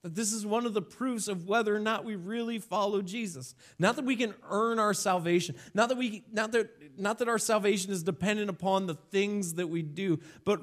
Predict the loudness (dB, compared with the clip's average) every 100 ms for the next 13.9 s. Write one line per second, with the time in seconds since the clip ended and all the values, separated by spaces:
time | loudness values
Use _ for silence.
0 | 2 4 6 6 4 0 -2 0 2 2
1 | 2 2 2 0 0 0 0 0 -2 -4
2 | -2 -2 -2 0 2 2 0 -2 -4 -4
3 | -6 -14 -2 0 2 2 4 6 6 6
4 | 2 -8 -14 -20 -20 -2 2 4 2 0
5 | 2 4 2 -2 -14 -4 -4 2 4 6
6 | 6 0 2 4 4 4 2 2 2 2
7 | 0 -4 -10 -4 0 4 2 0 -6 -8
8 | -10 -10 -10 -14 -20 _ _ _ _ _
9 | _ _ _ _ _ _ _ _ _ _
10 | _ _ _ _ _ _ _ _ _ _
11 | _ _ _ _ _ -8 -6 -2 -2 -2
12 | -2 -4 -4 -4 -2 -4 -6 -8 -6 -6
13 | -6 -6 -6 -6 -8 -8 -8 -12 -20